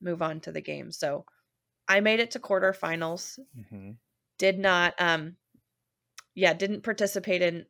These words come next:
Speaker 1: in it because I got injured, but that was
Speaker 2: Oh.
Speaker 1: my own fault. <laughs>
Speaker 2: Oh, that's disappointing, but, um, that's
Speaker 1: It
Speaker 2: a
Speaker 1: was disappointing. It,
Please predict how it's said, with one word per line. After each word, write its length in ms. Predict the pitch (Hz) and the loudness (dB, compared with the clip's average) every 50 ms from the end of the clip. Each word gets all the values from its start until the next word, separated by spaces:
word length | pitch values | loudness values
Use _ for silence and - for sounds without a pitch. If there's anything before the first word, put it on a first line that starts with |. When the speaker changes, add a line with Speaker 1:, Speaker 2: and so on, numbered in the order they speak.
| _ - | _ -4
Speaker 1:
in 160 | 170 165 165 | -4 -2 -2
it 180 | 160 160 - | -2 -4 -4
because 320 | - 160 151 - 175 156 165 | -6 -6 -4 -2 -2 0 0
I 80 | 160 | 0
got 220 | 156 160 160 156 - | 0 0 -2 -2 -4
injured, 420 | 165 170 151 151 147 151 165 175 - | -6 -4 -4 -4 -4 -4 -6 -4 -2
but 220 | 160 151 - - _ _ _ _ - - _ _ _ _ _ _ _ - - - - _ _ - | -2 -2 -4 -6 _ _ _ _ -20 -20 _ _ _ _ _ _ _ -12 -12 -12 -12 _ _ -2
that 140 | - 190 185 | 0 2 4
was 120 | 185 180 180 | 4 4 2
Speaker 2:
Oh. 40 | |
Speaker 1:
my 140 | 175 165 160 | 0 -2 -2
own 120 | 151 160 170 | -2 -4 -6
fault. 360 | - 160 156 160 160 - - - - - - - - | -6 -6 -4 -6 -6 -8 -12 -16 -16 -16 -2 2 4
<laughs> 100 | 226 - - 226 208 - _ _ - - - - - - - - - - _ _ _ _ _ _ _ _ _ _ _ _ _ _ _ _ - | 4 4 4 -2 -4 -4 _ _ -16 -14 -12 -12 -12 -14 -16 -18 -20 -20 _ _ _ _ _ _ _ _ _ _ _ _ _ _ _ _ -14
Speaker 2:
Oh, 300 | 104 98 92 90 95 - _ _ | -12 -12 -12 -14 -16 -20 _ _
that's 180 | - 123 135 - | -6 -6 -6 -4
disappointing, 680 | - 127 - - 101 - 101 92 87 85 85 85 98 104 _ _ _ _ - - _ _ _ - | -8 -8 -6 -6 -8 -6 -6 -8 -8 -10 -12 -16 -18 -20 _ _ _ _ -18 -18 _ _ _ -14
but, 300 | 92 92 92 90 80 - _ _ - | -12 -10 -10 -10 -10 -12 _ _ -20
um, 380 | 98 95 95 90 87 92 95 - _ - | -18 -18 -16 -18 -18 -18 -20 -20 _ -8
that's 160 | - 120 202 | -2 0 2
Speaker 1:
It 60 | 214 | 4
Speaker 2:
a 40 | 185 | 6
Speaker 1:
was 260 | 208 214 214 220 214 | 10 10 10 10 8
disappointing. 560 | 196 190 196 - 180 175 - 170 156 143 151 | 4 -2 -4 -4 -6 -6 -2 0 0 2 2
It, 140 | 175 196 196 | 2 2 2